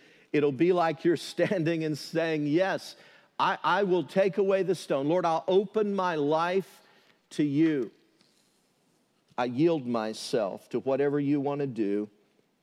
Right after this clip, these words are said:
in my life." That's gonna take courage on your part when you do that. And when you stand to your feet with many others in just a moment, that's gonna take courage. Because in your own flesh, in your own insecurity, you're gonna wonder,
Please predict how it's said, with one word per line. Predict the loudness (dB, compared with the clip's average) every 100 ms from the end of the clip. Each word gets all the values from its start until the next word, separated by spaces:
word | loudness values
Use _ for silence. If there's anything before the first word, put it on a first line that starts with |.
| -10
in | -6 -4
my | -4 -4
life." | -2 -2 -4 -6 -4
That's | -4 -4
gonna | -8 -8
take | -6 -6 -6
courage | -8 -6 -6 -8
on | -10 -8
your | -8
part | -6 -6 -4 -6
when | -10
you | -8
do | -6 -6 -6
that. | -6 -10 -16 _ _ _ _ _ _ _ _ _
And | -12 -6
when | -4
you | -4
stand | -6 -4 -2 -4
to | -4
your | -4
feet | -4 -2 -2 -2 -8 -10
with | -6
many | -4 0 0
others | 0 -2 -8 -10
in | -8
just | -8 -8
a | -6
moment, | -4 -4 -6 -10 -20 _
that's | -6 -4
gonna | -6 -6
take | -6 -6
courage. | -6 -6 -6 -8 -12 -20 _ _ _ _ _ _ _ _ _ _
Because | -8 -4 -2 -2
in | -2
your | 0
own | 0 -2
flesh, | -4 -2 0 0 0 -6 -6
in | -4 0
your | 0
own | 0 0
insecurity, | -2 -4 -6 -6 -2 2 2 2 -2 -4 -4
you're | 0 2
gonna | 2
wonder, | 0 0 0 0 0